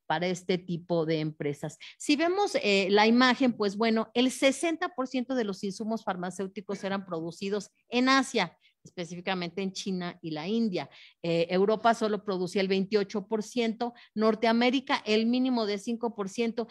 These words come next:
y el siete por ciento de los, eh, productos o de los componentes farmacéuticos era producido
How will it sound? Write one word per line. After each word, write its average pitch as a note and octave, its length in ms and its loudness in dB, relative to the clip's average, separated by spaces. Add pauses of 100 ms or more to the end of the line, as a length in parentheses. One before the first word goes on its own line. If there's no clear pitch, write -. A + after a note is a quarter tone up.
(160)
y A#3+ 120 0
el C4 100 4
siete E4 260 0
por B3+ 200 -2
ciento B3 340 0
de A#3 80 2
los, F#3 380 -2 (240)
eh, G3 100 -2
productos G#3 680 -4
o F3+ 100 -2
de F3 120 -2
los F3 180 -4
componentes G3 680 -4
farmacéuticos G#3 840 -4
era G3 260 -2
producido F3+ 800 -6